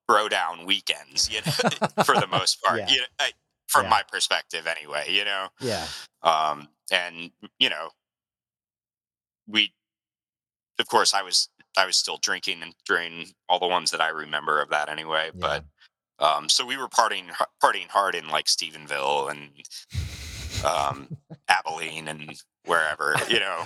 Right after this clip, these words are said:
Speaker 2: <laughs> I think
Speaker 1: Um, and
Speaker 2: Stephenville
Speaker 1: not,
Speaker 2: is probably
Speaker 1: not that
Speaker 2: the
Speaker 1: there weren't
Speaker 2: most,
Speaker 1: nights
Speaker 2: yeah.
Speaker 1: there, not that there weren't nights that I didn't party hard with Troy, 'cause I didn't, you know, I, I stopped drinking about halfway through the time that I was playing with Troy.
Speaker 2: Yeah.
Speaker 1: But, um,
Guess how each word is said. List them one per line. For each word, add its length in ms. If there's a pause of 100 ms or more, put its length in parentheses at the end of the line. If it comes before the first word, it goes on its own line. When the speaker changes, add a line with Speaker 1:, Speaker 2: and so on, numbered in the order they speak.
Speaker 2:
<laughs> 100
I 80
think 260
Speaker 1:
Um, 240
and 140
Speaker 2:
Stephenville 0
Speaker 1:
not, 180
Speaker 2:
is 100
probably 340
Speaker 1:
not 40
that 20
Speaker 2:
the 60
Speaker 1:
there 100
weren't 220
Speaker 2:
most, 80
Speaker 1:
nights 380
Speaker 2:
yeah. 20
Speaker 1:
there, 160 (460)
not 260
that 100
there 140
weren't 280
nights 320
that 140
I 100
didn't 280
party 380
hard 260 (300)
with 140
Troy, 320
'cause 180
I 100
didn't, 260 (420)
you 100
know, 240 (380)
I, 220 (500)
I 40
stopped 300
drinking 280
about 260 (120)
halfway 460
through 220
the 80
time 260
that 100
I 80
was 140
playing 340
with 120
Troy. 440
Speaker 2:
Yeah. 200 (680)
Speaker 1:
But, 60
um, 560